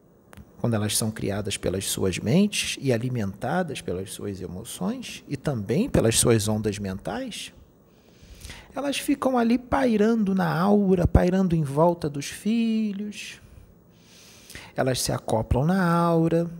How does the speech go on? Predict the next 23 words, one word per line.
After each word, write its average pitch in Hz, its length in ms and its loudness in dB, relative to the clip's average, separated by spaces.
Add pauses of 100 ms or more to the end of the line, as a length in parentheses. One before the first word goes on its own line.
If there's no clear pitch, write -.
outras 143 420 2
ficam - 480 -6
no 120 100 -8
perispírito, 175 960 -6 (580)
outras 151 440 0
se - 100 -2
acoplam 120 580 -4
nos 165 220 2
chakras. - 1120 0 (680)
Cada 123 300 -4
caso 117 320 -8
é 135 40 -4
um 170 60 -2
caso. - 480 -12 (2750)
Mas 262 160 2
para 311 200 6
que - 120 -4
os 247 120 0
filhos 226 420 -2
entendam 156 640 -2
isso, - 500 -4 (420)
dimensão 147 920 0
astral, 190 1000 4